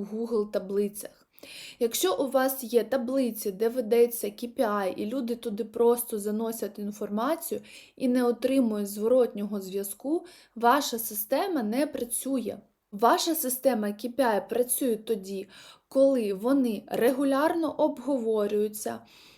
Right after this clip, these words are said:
розбираються, коригуються. Але це можливо тоді, коли у вас є підґрунтя для обговорення.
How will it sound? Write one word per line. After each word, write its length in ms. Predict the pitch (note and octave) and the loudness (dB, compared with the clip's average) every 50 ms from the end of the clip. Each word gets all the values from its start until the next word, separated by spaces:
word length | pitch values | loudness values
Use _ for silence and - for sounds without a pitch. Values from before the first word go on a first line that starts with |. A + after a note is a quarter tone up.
| - - | -12 2
розбираються, 1400 | - A3+ B3+ D#4 F#4+ F4 E4+ A#3+ B3 D#4 D4+ C#4 C4 A3+ G#3+ G3+ G3 G3+ G#3+ B3 A#3+ - - - C4+ C4 C4+ - - - - - _ _ | 8 10 10 10 10 6 4 4 4 4 6 6 6 4 4 2 2 2 0 0 -2 -2 -2 0 0 -2 -2 -6 -12 -20 -20 -20 _ _
коригуються. 1120 | - - C#4 D4 D#4+ D#4+ D4+ D4+ A#3+ B3+ D#4 E4 D#4 C4+ A3+ G#3+ G#3 - - - - - - - _ _ _ - - - - - - - _ - | 2 6 8 8 8 8 6 4 2 2 4 4 6 6 4 2 -2 -6 -6 -6 -6 -8 -10 -16 _ _ _ -20 -20 -20 -20 -20 -20 -8 _ 6
Але 260 | A#3 B3 C4 C4 C4+ | 8 10 10 10 10
це 240 | C4+ - E4+ E4 E4 | 8 6 4 6 6
можливо 580 | C#4+ B3+ B3 A#3+ B3 B3+ C#4+ D4 B3 A#3 G#3+ | 6 4 2 0 2 2 2 2 4 2 2
тоді, 580 | G#3 G#3+ A#3+ A3+ G#3 G3 G3+ G#3 G#3 G#3 B3 - - | 2 4 4 2 2 2 -2 -2 -2 -2 -4 -6 0
коли 280 | D4 C#4+ C4 C4 C#4+ | 2 4 4 4 2
у 200 | C#4+ - - B3 | -2 -2 -4 0
вас 360 | A#3 B3 A#3+ B3 B3 - - | 4 4 4 4 2 -2 -4
є 320 | A#3+ G#3 G#3 A#3 C4 E4 F#4+ | -4 -4 -4 -2 0 0 0
підґрунтя 880 | - - C4+ G#3 G#3+ A#3+ A3 A#3+ B3 C4 E4 F#4+ F#4 - - C4+ A#3 | 0 -2 -4 -4 -4 -4 -4 -4 -4 -4 -2 -4 -4 -2 -2 -2 -2
для 420 | G3+ F#3+ G3+ A3 A#3+ B3+ D4 D#4+ | -2 -2 0 2 2 2 2 2
обговорення. 1120 | D4+ - B3+ C4 - C4 A#3 C4 C4+ C4 B3+ C#4 C#4 C4 - G3+ F#3+ F#3+ G3 - - - | 0 0 0 0 0 0 2 2 2 2 4 4 6 6 6 4 0 -4 -6 -8 -8 -8